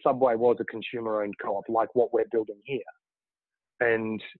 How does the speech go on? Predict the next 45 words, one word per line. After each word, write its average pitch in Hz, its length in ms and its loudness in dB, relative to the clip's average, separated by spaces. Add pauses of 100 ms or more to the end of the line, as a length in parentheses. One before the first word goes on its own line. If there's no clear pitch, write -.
(140)
every 123 280 6
year, 143 440 6
all 156 240 6
of 117 80 0
the 123 80 2
members 120 420 0
needed 110 320 -4
to 110 60 -8
vote 107 340 2 (640)
on 107 520 -8 (120)
electing 113 360 0
a 113 40 0
new 120 180 4
board, 127 440 2 (160)
or 113 120 -6
there 110 160 -4
were 107 140 -8
substantial 123 520 2
decisions 147 600 4
to 123 60 -4
be 107 120 0
made. 92 320 -6 (500)
How 208 200 4
on 175 80 6
earth 147 380 4 (380)
would 131 120 0
you 123 80 0
have 120 220 2
an 113 80 -4
effective 110 420 0
governance 110 440 0
model? 95 300 0
It's 113 120 0
a 123 40 6
bit 131 200 2
like, 117 240 4
run-, 120 240 2
like 110 240 2
running 113 240 0
an 104 60 0
election 110 440 -2
for - 160 -20
a - 40 -4
country. - 340 -2 (880)
Um, 120 440 2